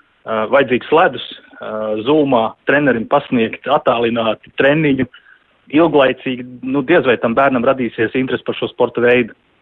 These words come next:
Nevienā brīdī mēs, protams, gan kā federācija, gan kā es kā kluba šobrīd vadītājs, nevaru teikt, ka mēs, ā, iebilstu pret kaut kādu sabiedrības kopējo tur,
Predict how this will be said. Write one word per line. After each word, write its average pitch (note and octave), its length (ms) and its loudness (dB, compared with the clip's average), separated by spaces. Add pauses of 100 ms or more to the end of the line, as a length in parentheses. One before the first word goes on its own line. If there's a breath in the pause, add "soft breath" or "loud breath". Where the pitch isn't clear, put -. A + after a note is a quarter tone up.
(680 loud breath)
Nevienā D3 400 2
brīdī D3+ 320 2
mēs, C#3 200 -2
protams, D3 440 2
gan C#3 160 2
kā A#2+ 200 2
federācija, B2 520 2
gan B2+ 200 2
kā A#2+ 200 4
es B2 120 -2
kā A#2 120 0
kluba D#3+ 320 -4
šobrīd A#2+ 400 0
vadītājs, B2 480 0
nevaru C3 200 0
teikt, C#3 180 0
ka B2+ 80 2
mēs, A#2 220 -2 (120)
ā, A2+ 160 4 (320)
iebilstu C3 560 0
pret B2+ 240 -2
kaut B2+ 200 -2
kādu - 200 0
sabiedrības A#2+ 400 0
kopējo A#2 440 2
tur, A#2 180 -2